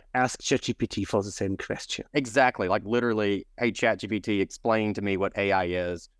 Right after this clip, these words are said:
Speaker 2: like I'm a five-year-old." That's my favorite
Speaker 1: Yeah.
Speaker 2: prompt when I don't understand something. Explain it like I'm five years old.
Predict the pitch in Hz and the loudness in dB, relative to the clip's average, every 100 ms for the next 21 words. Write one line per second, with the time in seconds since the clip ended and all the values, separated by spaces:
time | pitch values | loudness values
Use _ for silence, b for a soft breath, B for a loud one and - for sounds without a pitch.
0 | _ - _ _ - 101 98 98 90 - | _ -20 _ _ 0 2 4 2 0 0
1 | 85 80 76 78 - - _ _ _ - | 0 0 -6 -10 -12 -18 _ _ _ 2
2 | 107 - 107 - 95 - - 87 85 98 | 2 4 2 4 2 2 0 -4 0 2
3 | 92 95 95 85 101 101 110 107 113 110 | 4 2 0 -2 -2 0 0 0 0 -2
4 | - - 101 98 92 87 82 90 85 82 | -4 0 2 2 0 -2 0 2 2 -2
5 | 78 82 | -4 -6